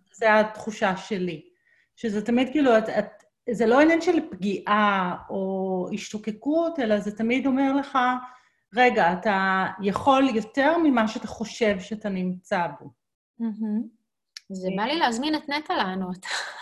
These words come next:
Speaker 1: כן.
Speaker 2: או להתייחס.
Speaker 1: אה, ואני חושבת שזה כן איזה משהו, זה מין, אה, משהו שנמצא בפנים, זה אפילו כאילו כן משפיע על תנודות התודעה באיזשהו אופן. זה כאילו מוציא אותך מתוך הדבר,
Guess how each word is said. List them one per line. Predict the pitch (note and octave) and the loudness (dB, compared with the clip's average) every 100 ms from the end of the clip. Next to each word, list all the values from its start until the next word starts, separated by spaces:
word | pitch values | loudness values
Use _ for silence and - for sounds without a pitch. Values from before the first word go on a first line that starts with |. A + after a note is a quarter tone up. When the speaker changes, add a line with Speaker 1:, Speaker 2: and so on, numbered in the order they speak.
| - - - _ - | -20 -18 -18 _ -10
Speaker 1:
כן. | G#3+ - - - _ _ _ _ _ _ - - - - _ | -8 -8 -12 -20 _ _ _ _ _ _ -14 -12 -12 -14 _
Speaker 2:
או | G3+ | -4
להתייחס. | G3+ G3+ G3+ - G3+ F#3+ - - _ _ _ _ _ | -4 -4 -6 -4 -4 -4 -6 -10 _ _ _ _ _
Speaker 1:
אה, | F#3+ F#3+ F3 F3 F3+ F3+ - - _ _ _ _ _ _ - - - A3+ A#3+ B3+ G#3+ | -6 -6 -6 -8 -8 -8 -10 -18 _ _ _ _ _ _ -20 -10 0 0 2 4 6
ואני | A#3+ A#3+ | 6 6
חושבת | D4+ D#4 | 6 6
שזה | G4 E4 | 6 4
כן | D4+ D4+ D#4+ | 4 6 6
איזה | F4+ E4+ | 6 6
משהו, | C4 A3 G3 - A3+ | 6 6 2 -2 -6
זה | F#3 G#3+ | -2 0
מין, | A3+ B3 | 2 4
אה, | B3 A#3 A3 A3 G#3+ G#3+ A3 | 4 4 4 4 4 4 2
משהו | A3+ A3+ C#4 | 2 0 -2
שנמצא | - A#3+ G#3+ G#3+ B3+ A3 | -2 2 2 2 2 2
בפנים, | A3+ A3+ - D4 E4+ D4 | 2 -4 4 4 6 6
זה | A3 G#3 | 6 2
אפילו | G#3+ B3+ C4 | 2 0 2
כאילו | D4 B3+ A#3+ | 2 2 2
כן | C4+ C4 | 4 6
משפיע | C#4+ - C#4 A#3+ | 6 4 4 6
על | A3 | 4
תנודות | B3 A3 G3+ A3 | 2 4 4 2
התודעה | C4 - A3 F#3 - G#3 G#3 F#3 E3+ | -2 -4 -2 0 0 2 2 0 -4
באיזשהו | F3+ F3+ F3+ - E3 | -6 -6 -10 -8 -6
אופן. | F3+ - F3 F3+ | -6 -6 -8 -6
זה | F#3 | -4
כאילו | A3 C4 A#3+ | 0 2 2
מוציא | A#3 A#3 C#4 | 0 0 0
אותך | C#4 - | 0 0
מתוך | B3 G#3+ B3 A3+ B3+ | -2 0 -2 -2 -2
הדבר, | G#3 G3 G#3 G#3 | -4 0 2 2